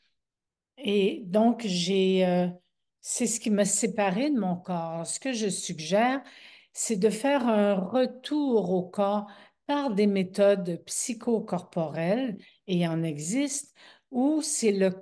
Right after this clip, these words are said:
corps qui passe en premier. C'est pas une analyse intellectuelle, c'est se remettre à l'écoute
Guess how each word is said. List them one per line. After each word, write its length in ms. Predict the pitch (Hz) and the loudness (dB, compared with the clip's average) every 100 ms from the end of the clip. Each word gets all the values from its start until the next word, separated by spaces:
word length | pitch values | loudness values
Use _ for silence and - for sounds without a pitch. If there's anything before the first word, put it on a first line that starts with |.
| - | -14
corps 760 | - 269 269 247 170 165 170 _ _ _ _ _ | -4 0 2 2 0 -4 -10 _ _ _ _ _
qui 140 | - 208 | -8 -4
passe 400 | - 233 226 - | 0 2 2 0
en 120 | 190 | -2
premier. 800 | 180 - 208 185 175 170 160 165 _ _ _ _ | -4 -4 0 4 4 2 -4 -12 _ _ _ _
C'est 260 | - - 226 | -10 -8 -4
pas 140 | 262 | 0
une 220 | 262 220 214 | 2 4 4
analyse 1000 | 226 226 214 208 254 254 208 180 160 - - | 4 4 2 2 0 0 -2 -4 -6 -12 -10
intellectuelle, 1080 | 202 202 190 180 180 - 202 214 202 165 175 - - - - | -6 -2 0 0 -2 -6 0 2 2 -2 -8 -16 -20 -20 -12
c'est 440 | - - 226 226 | -8 -2 0 -2
se 240 | - - | -4 -2
remettre 1200 | 214 180 180 277 302 285 240 240 285 311 311 - 180 170 - - - _ | -2 -2 -2 0 2 4 2 0 -2 -4 -10 -12 -10 -10 -14 -20 -20 _
à 180 | 262 302 | -2 2
l'écoute 920 | 247 226 - 269 339 - - - | 2 0 -2 -4 -4 -6 -18 -20